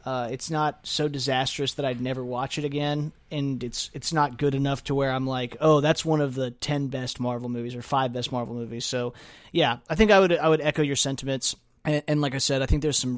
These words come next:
really cool audio and visual components to the story, but narrative and characterization that these movies ultimately rely on in a lot of ways is pretty lacking here. So I'm gonna give it, uh, overall, I'm gonna give it, like, you know, a C minus, like a seven,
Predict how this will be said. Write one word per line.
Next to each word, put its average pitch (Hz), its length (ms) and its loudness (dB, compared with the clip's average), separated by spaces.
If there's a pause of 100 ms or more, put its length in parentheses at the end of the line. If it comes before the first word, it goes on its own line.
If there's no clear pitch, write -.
(120)
really 170 260 6
cool 147 600 2 (400)
audio 151 520 4
and 131 140 0
visual 135 320 -4
components 127 500 4
to - 40 -10
the 139 80 -8
story, 123 500 -2 (920)
but 131 560 -4 (120)
narrative 139 600 0
and 127 340 -4
characterization 127 960 -2
that 117 240 -6 (220)
these 131 200 -4
movies 127 360 -2
ultimately 123 380 -4
rely 123 360 -2
on 143 240 2
in 139 60 -2
a 135 60 -2
lot 135 180 -2
of 139 60 -2
ways 131 400 0
is 120 180 -6
pretty 117 240 2
lacking 104 400 -12
here. 104 240 -10
So 110 280 -4
I'm 123 160 -2
gonna 143 140 0
give 131 200 -2
it, 123 260 -4
uh, 120 420 -8 (520)
overall, 180 480 6
I'm 165 60 2
gonna 156 140 2
give 139 200 0
it, 127 60 -6
like, 127 300 -6
you 139 120 -8
know, 120 200 -6
a 120 80 -6
C - 260 4
minus, 120 520 -8
like 127 140 -8
a 120 40 -8
seven, 120 640 -8